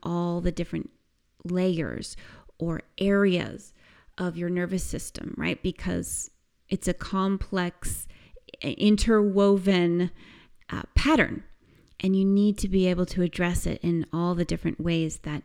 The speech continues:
it exists in your body, not just in your brain in the cognitive sense, but in the other ways as well.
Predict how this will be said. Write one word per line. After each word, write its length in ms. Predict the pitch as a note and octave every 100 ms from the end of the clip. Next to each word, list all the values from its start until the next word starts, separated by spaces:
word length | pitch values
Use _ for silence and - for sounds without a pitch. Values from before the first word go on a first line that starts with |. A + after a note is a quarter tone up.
| _ -
it 440 | D#3 - - - - _ _ _ -
exists 800 | D#3+ E3+ F#3+ A#3 - - - -
in 160 | F3 E3+
your 120 | E3
body, 320 | F3 E3+ E3
not 320 | E3 E3+ -
just 340 | - E3+ - - -
in 200 | F3 E3+
your 340 | D#3+ D3 D3 - - -
brain 540 | E3+ F3+ F3 E3+ E3
in 280 | - E3+ E3
the 80 | E3
cognitive 720 | - - F#3 F3 D#3+ - -
sense, 420 | - - - -
but 160 | - E3
in 160 | D#3+
the 140 | D#3+ D#3
other 200 | E3 -
ways 260 | - -
as 140 | - F#3+
well. 160 | A3